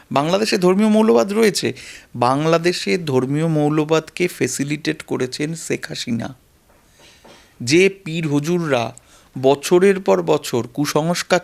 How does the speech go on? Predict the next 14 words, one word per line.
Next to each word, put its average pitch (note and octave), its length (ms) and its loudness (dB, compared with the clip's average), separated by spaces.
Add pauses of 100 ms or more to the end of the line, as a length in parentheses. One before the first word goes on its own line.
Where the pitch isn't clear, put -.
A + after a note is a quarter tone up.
ছড়ায়, A#2 360 -4 (840)
যে F3 200 4
পীর G3+ 260 0
হুজুররা F3 520 0
বছরের C3+ 640 2
পর G3 260 2
বছর C#3+ 500 0 (400)
বাংলাদেশে C#3+ 840 0 (500)
মানুষকে D3 520 0
বুজরুকির G3 840 2
মধ্যে F3 300 0
দিয়ে D#3+ 180 -2
নিয়ে B2+ 280 -2
যায়, A#2 260 -6